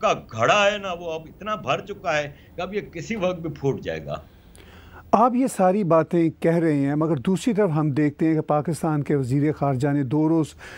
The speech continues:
Speaker 2: पहले ही कहा कि भारत, अ,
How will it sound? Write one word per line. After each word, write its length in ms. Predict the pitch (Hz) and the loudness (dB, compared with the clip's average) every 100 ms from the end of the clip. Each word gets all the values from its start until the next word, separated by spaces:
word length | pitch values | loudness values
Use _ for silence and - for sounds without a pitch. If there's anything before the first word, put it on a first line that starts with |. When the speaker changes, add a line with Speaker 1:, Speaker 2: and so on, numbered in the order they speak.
| - - 175 | -20 -2 4
Speaker 2:
पहले 280 | 185 208 | 4 6
ही 240 | 208 190 175 | 4 4 0
कहा 380 | 156 135 143 139 - - - - | 0 2 0 -2 -10 -20 -20 -2
कि 140 | 170 156 | 0 2
भारत, 640 | 123 147 151 170 185 - | 0 2 4 2 0 0
अ, 220 | 160 147 | 2 2